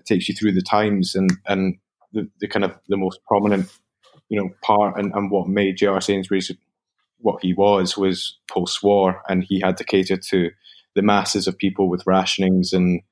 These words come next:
um, after, you know, after there was quite a, a lot of food shortages. So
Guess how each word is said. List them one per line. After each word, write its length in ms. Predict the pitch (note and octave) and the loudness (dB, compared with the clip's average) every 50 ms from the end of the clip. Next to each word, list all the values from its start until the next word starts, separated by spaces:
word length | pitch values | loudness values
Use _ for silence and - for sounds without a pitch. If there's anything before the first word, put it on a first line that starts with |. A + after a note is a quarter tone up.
| _ _ _ _ _ _ _ - - | _ _ _ _ _ _ _ -8 -6
um, 540 | F#2 F2 F2+ E2+ E2 E2+ E2 D#2+ C#2+ - - _ _ - | -2 -2 -2 -2 -2 -4 -6 -8 -12 -14 -20 _ _ -2
after, 500 | G2 G2 - - - F#2+ F#2 F2+ F#2 - _ _ _ | -2 -2 -2 0 0 0 0 0 -2 -6 _ _ _
you 120 | - A2 F#2+ | -2 -2 -2
know, 100 | - - - - | -2 -4 -6 -4
after 280 | G#2+ G2 - - G#2 | -4 -2 0 0 0
there 80 | F#2+ F#2+ | 2 2
was 100 | F#2+ F#2 | 0 0
quite 220 | - - G#2 F#2+ | 2 2 0 2
a, 220 | G2+ G2+ F#2 - - | 2 0 -2 0 0
a 40 | G2 | 0
lot 160 | G#2 F2+ - | 0 0 -2
of 60 | - | -4
food 200 | - - G#2 G2 | -4 -2 -2 0
shortages. 520 | - - G#2+ G2+ F#2+ G2 F#2+ - G2 F#2 F#2+ - - - | 2 2 2 2 2 0 -2 -2 -2 -2 -4 -6 -12 -10
So 380 | - G2+ G2+ G2 F#2 F#2 F2+ - | -4 -2 0 0 0 -2 -4 -8